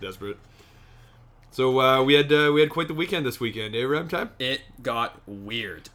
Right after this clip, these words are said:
Speaker 2: dude. <laughs>
Speaker 1: We, uh, so for those of you that weren't there, uh, we took part in a, a jelly wrestling and slip and slide, uh, to kick off Saturday.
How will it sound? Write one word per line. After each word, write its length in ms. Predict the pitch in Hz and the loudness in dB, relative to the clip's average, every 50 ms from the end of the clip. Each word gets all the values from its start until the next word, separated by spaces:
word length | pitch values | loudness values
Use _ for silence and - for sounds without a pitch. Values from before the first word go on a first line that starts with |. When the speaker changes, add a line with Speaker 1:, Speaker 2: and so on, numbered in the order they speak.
| - | -16
Speaker 2:
dude. 320 | 107 104 104 107 123 - - - | -12 -10 -10 -8 -8 -8 -6 -4
<laughs> 40 | - - - - - - - - - | -4 -4 -6 -8 -10 -10 -10 -8 -4
Speaker 1:
We, 300 | 131 135 135 135 135 135 | 0 2 4 6 6 6
uh, 420 | 135 135 135 131 127 123 123 127 131 - - - - - - | 6 6 4 4 4 4 2 0 -4 -8 -12 -10 -8 -8 -6
so 200 | - - 139 127 | -4 -4 -4 -4
for 140 | 117 - 127 | -4 -4 0
those 180 | 127 131 135 135 | 2 2 2 2
of 60 | 139 | 2
you 160 | 143 139 131 | 2 4 4
that 220 | 123 120 113 110 117 | 4 2 2 0 -2
weren't 300 | 123 139 139 139 139 117 | 2 2 2 2 2 0
there, 380 | 113 104 104 107 - - - - - | -4 -2 -2 -2 -4 -4 -8 -8 -4
uh, 400 | 110 110 107 107 101 98 98 98 | -2 0 0 2 2 0 0 -2
we 120 | 98 104 98 | -4 -6 -6
took 260 | - 123 110 - - | -6 -6 -6 -6 -6
part 340 | - 120 113 110 113 98 - | -4 0 2 2 2 0 -2
in 160 | 104 107 101 | -4 -4 -2
a, 360 | 101 98 98 95 92 90 82 - - - - - - - - - - - _ - - | -2 -2 -2 -2 -2 -4 -6 -10 -16 -20 -20 -20 -20 -20 -20 -20 -20 -20 _ -12 -8
a 140 | 101 104 | -8 -8
jelly 440 | 92 87 101 113 127 135 135 135 131 | -6 -6 -2 0 2 2 4 2 2
wrestling 540 | 117 107 117 120 123 - - 131 123 120 117 | 0 0 0 0 0 0 -2 -2 -2 -2 -2
and 120 | 110 98 - | -4 -6 -6
slip 300 | - - 117 123 - - | -8 -6 -6 -4 -4 -4
and 120 | 147 127 | -4 -4
slide, 520 | - 104 107 95 87 87 95 110 151 165 - - 101 | -4 -4 -4 -4 -4 -4 -4 -4 -6 -10 -12 -12 -8
uh, 320 | - 95 98 92 87 85 87 | -6 -4 -4 -4 -4 -6 -8
to 160 | - - - | -10 -12 -10
kick 200 | - - 107 - - | -8 -6 -6 -4 -4
off 240 | 104 98 90 - - | -4 -6 -6 -8 -10
Saturday. 580 | - 101 98 104 104 104 87 85 80 82 113 | -10 -8 -6 -4 -4 -4 -4 -6 -6 -8 -10